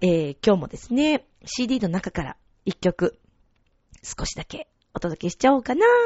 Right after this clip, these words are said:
なんて。えー、今日は私の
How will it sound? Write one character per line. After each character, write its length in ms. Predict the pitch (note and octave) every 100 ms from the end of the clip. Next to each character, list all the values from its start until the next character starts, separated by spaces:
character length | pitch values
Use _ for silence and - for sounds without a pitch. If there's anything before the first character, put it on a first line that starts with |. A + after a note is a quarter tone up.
| A#4 E4+
な 100 | A3+
ん 80 |
て。 300 | G#3 - C5 - - - - - -
え 120 | G3+
ー、 60 | F#3+ -
今 80 | D#4 F3+ -
日 40 | F3
は 440 | A3 A#3 F#3+ - _ _ _ _ _ _ _ _ _ - - - - _ _
私 380 | F#3 - F#3 G#3
の 300 | G3 F#3+